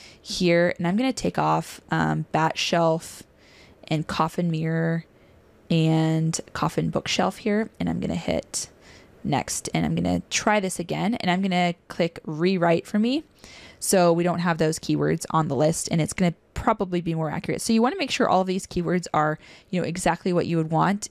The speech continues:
in your listing. Um, let's see, Manny's Mysterious Oddities, coffin shelf, black gothic decor for bedroom, witchy and goth decor for home, perfect gift for goths, Halloween fans, intriguing coffin shelves for your dark side.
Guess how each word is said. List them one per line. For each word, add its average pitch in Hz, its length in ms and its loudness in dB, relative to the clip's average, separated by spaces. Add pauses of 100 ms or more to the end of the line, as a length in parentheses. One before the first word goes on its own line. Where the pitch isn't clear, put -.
in 165 240 0
your 156 440 0 (440)
listing. - 500 0 (100)
Um, 175 380 4 (360)
let's 190 100 -4
see, 156 160 2
Manny's 196 360 2
Mysterious 214 440 2
Oddities, 196 360 0
coffin 214 380 0
shelf, 208 400 -2
black 175 280 0
gothic 175 280 -4
decor 165 340 -4
for - 140 -10
bedroom, 208 440 0
witchy 180 440 0 (280)
and 185 140 2
goth 165 260 2
decor - 300 -4
for 160 140 -8
home, 220 240 4
perfect - 340 -2
gift 165 180 0
for - 100 -6
goths, 185 400 0
Halloween 170 420 0
fans, 175 420 0
intriguing 175 580 0
coffin 160 340 -4
shelves 160 400 0
for - 100 -4
your 165 160 0
dark - 260 -2
side. - 320 -4